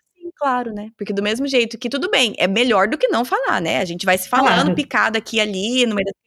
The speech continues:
Speaker 1: crianças, no meio da janta, isso é ótimo, ajuda. Mas que faz muita falta pro relacionamento, realmente,
Speaker 2: Uhum.
Speaker 1: ter aqueles momentos. E a gente sente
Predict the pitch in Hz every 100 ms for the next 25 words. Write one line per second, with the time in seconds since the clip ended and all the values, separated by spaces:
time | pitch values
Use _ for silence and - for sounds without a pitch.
0 | _ 214 233 202 208 220 185 226 262 240
1 | 277 381 254 196 - 165 - _ - 208
2 | 262 349 180 160 - _ _ _ _ _
3 | _ _ 208 247 233 254 359 - - -
4 | _ _ 254 254 240 339 254 269 - 494
5 | 269 208 208 190 180 170 196 196 160 175
6 | 185 240 285 214 196 185 - 180 180 190
7 | 185 185 180 165 170 - 175 185 196 208
8 | 254 - 320 466 - -